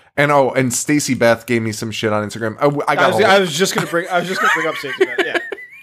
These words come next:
Speaker 2: Yeah.
Speaker 1: Not thrilled
Speaker 2: Um,
Speaker 1: about our take. Uh, but, you know, we're, we're, we're, we're just us. We, we can't be anybody <laughs> else but ourselves.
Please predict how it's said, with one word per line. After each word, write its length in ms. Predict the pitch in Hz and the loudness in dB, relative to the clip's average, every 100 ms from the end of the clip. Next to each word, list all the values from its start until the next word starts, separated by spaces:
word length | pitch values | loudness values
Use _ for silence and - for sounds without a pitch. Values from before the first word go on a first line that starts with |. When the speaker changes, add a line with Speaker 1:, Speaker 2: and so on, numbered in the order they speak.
| - | -8
Speaker 2:
Yeah. 400 | 190 269 247 - - - _ 226 - - - 240 269 - | -8 2 2 2 -8 -20 _ -6 -6 -10 -10 -6 -4 0
Speaker 1:
Not 440 | 175 170 180 - | 2 4 2 0
thrilled 300 | - 156 160 | -4 2 4
Speaker 2:
Um, 100 | 160 147 | 4 4
Speaker 1:
about 200 | 131 131 | 4 4
our 140 | 127 | 2
take. 400 | 120 123 101 - - | 2 0 0 -4 2
Uh, 300 | 156 147 143 | 4 6 4
but, 320 | 151 143 196 | -2 0 0
you 80 | 156 | 0
know, 120 | 220 113 | 0 0
we're, 380 | 147 190 175 165 | 0 0 0 -2
we're, 380 | 214 208 - - - 370 381 | -6 -6 -8 -12 -12 -10 -10
we're, 580 | - - 339 339 330 - - _ _ _ _ | -8 -4 -2 -4 -6 -8 -12 _ _ _ _
we're 180 | 151 180 | -2 0
just 300 | 208 208 - | 2 0 0
us. 480 | 143 - - - - | 0 0 -2 -4 -10
We, 140 | - - - | -6 -6 -4
we 160 | 135 | -8
can't 380 | 143 - 151 - | -8 -6 -4 -4
be 140 | 127 110 | -4 -4
anybody 300 | 110 104 - - | -4 -6 -10 -10
<laughs> 140 | - | -4
else 180 | - - | -2 -2
but 200 | - 120 | -4 -6
ourselves. 680 | - - - 185 - - - | -6 -10 -8 -8 -8 -16 -20